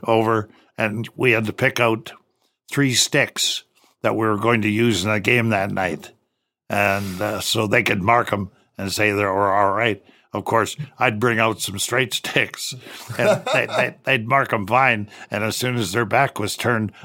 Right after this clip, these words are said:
Speaker 1: out came the torch, heat up the blade, step on it, and put my hook in 'em. And, and I defied them to ever challenge me, and they never did.
Speaker 2: That's
Speaker 1: So that's
Speaker 2: awesome.
Speaker 1: the, that's the story. And, uh, we revolutionized the game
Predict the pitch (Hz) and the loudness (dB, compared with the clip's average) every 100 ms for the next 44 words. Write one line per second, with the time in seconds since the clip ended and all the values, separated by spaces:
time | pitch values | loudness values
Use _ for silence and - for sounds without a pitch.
0 | 147 120 131 - 123 110 98 - 113 117 | 2 2 2 0 0 -2 -4 0 0 0
1 | - - 156 - 135 139 147 147 113 117 | -8 -10 -14 -4 0 2 2 0 0 2
2 | 113 110 127 - - - - 143 107 117 | 2 0 -6 -14 -12 -6 -2 0 2 2
3 | 113 117 110 - - 101 - 120 - 113 | 2 2 -2 -14 -6 -6 0 -2 -2 -2
4 | 113 107 90 98 - 104 107 95 95 - | 2 2 2 -2 0 0 0 0 -2 -6
5 | - - 107 107 104 101 107 - 123 117 | -20 -4 0 2 0 0 -4 2 2 2
6 | 101 107 98 - - _ - 113 104 - | 0 -4 -4 -10 -20 _ -2 0 0 -4
7 | - _ - 120 107 - 120 117 104 87 | -18 _ -2 0 0 0 2 2 0 -4
8 | 92 85 - - - 113 107 104 113 107 | -10 -12 -12 -14 -6 0 2 2 2 2
9 | 95 101 76 76 - - - _ - - | 2 0 -2 -12 -18 -20 -20 _ -20 -20
10 | _ - 110 - 120 110 165 - 160 139 | _ -8 -6 -2 0 2 2 0 -2 -4
11 | - - 151 - 165 135 - 151 156 143 | -8 -2 0 0 -2 -2 2 2 2 0
12 | - - - - 113 110 107 95 95 113 | -6 -20 -14 -2 0 2 2 2 -2 -4
13 | 131 120 175 165 160 180 - 151 131 104 | -2 0 0 2 2 2 2 -2 -2 -2
14 | 113 127 160 127 | -4 0 2 0